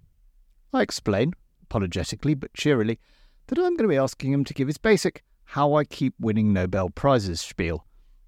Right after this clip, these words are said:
at which I say he's probably by now pretty well practiced. "Hmm," he says, "I'm not sure about that. I'll do my best." Though he's grateful for what it's done for his tiny publishing company,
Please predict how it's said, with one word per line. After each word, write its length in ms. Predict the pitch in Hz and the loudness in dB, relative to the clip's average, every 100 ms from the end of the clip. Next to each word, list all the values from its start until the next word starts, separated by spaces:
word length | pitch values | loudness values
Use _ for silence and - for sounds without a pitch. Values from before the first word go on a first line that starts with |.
| _ - | _ -6
at 100 | - | -2
which 300 | 170 - 85 | 0 -2 -8
I 60 | |
say 260 | 80 101 107 | -4 -2 0
he's 140 | 110 | -2
probably 360 | - 202 170 90 | -2 -2 -2 -2
by 160 | 110 | -2
now 220 | 113 123 127 | 0 0 -2
pretty 260 | - 165 | -2 -2
well 160 | 160 160 | 0 -2
practiced. 640 | - - - - - - _ _ _ _ _ _ _ _ | -2 -4 -6 -14 -14 -18 _ _ _ _ _ _ _ _
"Hmm," 220 | - 80 76 - _ - | -8 -6 -6 -12 _ -12
he 120 | 101 | -8
says, 320 | - 101 95 | -4 -4 -2
"I'm 220 | 123 127 | -2 0
not 180 | 135 135 | -2 -4
sure 240 | - 175 | -2 2
about 280 | 135 107 98 | 2 2 0
that. 320 | 151 95 110 - _ _ _ _ _ _ - | 0 0 -4 -10 _ _ _ _ _ _ -6
I'll 100 | 170 | -2
do 100 | 160 | 2
my 140 | 156 | 4
best." 380 | 135 80 - - - _ _ _ _ _ _ - | 2 -2 -10 -16 -20 _ _ _ _ _ _ 2
Though 140 | 214 | 4
he's 120 | 240 | 4
grateful 480 | - 262 277 - 165 | 2 0 0 0 -4
for 140 | - 156 | -2 -4
what 160 | 135 | -2
it's 160 | 147 - | -2 0
done 320 | 190 196 107 | 2 4 2
for 80 | 87 | 0
his 180 | 113 - | -2 -4
tiny 300 | - 113 110 | -2 -2 0
publishing 480 | 107 101 101 101 | -2 -4 -4 -4
company, 420 | 98 107 110 113 | -2 -2 -2 -4